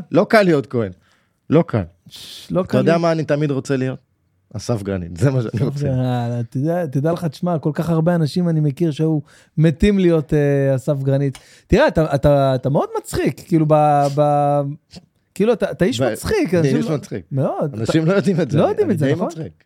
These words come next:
Speaker 2: אני רואה את זה בשנייה, אני רואה את זה שאתה... אז מי הכי קרוב אליך בעצם? אורי, אה,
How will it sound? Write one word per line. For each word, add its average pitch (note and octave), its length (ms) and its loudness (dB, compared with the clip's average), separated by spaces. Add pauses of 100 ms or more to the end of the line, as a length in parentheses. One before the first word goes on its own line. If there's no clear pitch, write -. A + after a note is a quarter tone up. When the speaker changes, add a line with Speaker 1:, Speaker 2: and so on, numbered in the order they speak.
Speaker 2:
אני C#3+ 180 0
רואה C4 160 -4
את F4+ 60 -10
זה C#4 60 -6
בשנייה, G3 400 -4
אני D#3 140 -2
רואה C#3+ 200 -2
את C3+ 40 -4
זה B2+ 100 -4
שאתה... C3 420 -6 (560)
אז E3 140 0
מי D#4+ 100 0
הכי C4 200 -2
קרוב F#3 320 2
אליך D#3+ 180 2
בעצם? D3+ 360 0 (100)
אורי, B3 260 -2 (100)
אה, - 60 -12